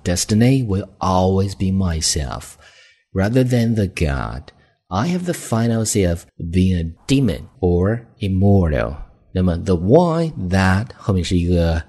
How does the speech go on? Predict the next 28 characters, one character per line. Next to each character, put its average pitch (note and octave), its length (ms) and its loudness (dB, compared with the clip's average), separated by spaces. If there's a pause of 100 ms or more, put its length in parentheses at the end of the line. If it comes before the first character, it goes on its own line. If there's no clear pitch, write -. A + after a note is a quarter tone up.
(200)
定 F#2+ 160 4
语 E2 100 2
从 E2 300 0
句， D#2+ 240 -6
shape - 640 -4
在 F2 180 -4
这 F2 100 -4
儿 D#2 140 -2
是 D#2 340 -4 (320)
这 D#2+ 140 -8
个 D2 80 -6
塑 A#2+ 240 -2
造 A#2+ 240 0
的 D2+ 80 -4
意 C2+ 220 -4
思， - 300 -4 (520)
可 C#3+ 100 0
以 C3 60 4
塑 C#3 240 -2
造 C3+ 160 2
我 G2 140 6
命 D#3+ 260 2
运 G#2 320 2
的 D#2 140 -2
这 F2+ 160 0
个 F2 80 2
人 D#2+ 280 0
呢， F#2 320 2